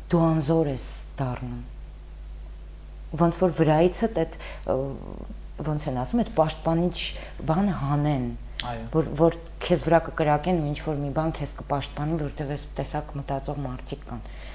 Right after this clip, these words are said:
Speaker 1: Բայց երբ արդեն իրենք են ասում, որ մենք իրավունք չունենք, այս տեսակը իրավունք չունի, ես այդ պահին, ը,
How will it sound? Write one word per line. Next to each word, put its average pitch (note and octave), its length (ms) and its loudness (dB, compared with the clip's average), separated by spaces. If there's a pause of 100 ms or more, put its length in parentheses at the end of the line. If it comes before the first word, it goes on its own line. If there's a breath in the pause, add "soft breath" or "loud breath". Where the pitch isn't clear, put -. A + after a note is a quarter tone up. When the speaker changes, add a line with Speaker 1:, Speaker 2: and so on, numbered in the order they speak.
(120)
Speaker 1:
Բայց D3+ 160 0
երբ D#3 220 2
արդեն C#3+ 320 -2
իրենք D#3+ 340 -2
են E3+ 160 0
ասում, C#3 300 -4
որ B2+ 160 -6
մենք C#3 240 -6
իրավունք C3+ 400 0 (100)
չունենք, C#3 520 -6 (420 loud breath)
այս D#3 160 0
տեսակը - 540 0 (100)
իրավունք C#3+ 460 -2
չունի, B2 260 -4 (1120 loud breath)
ես E3 220 2
այդ - 160 -6
պահին, D#3+ 320 0
ը, F#3+ 320 -6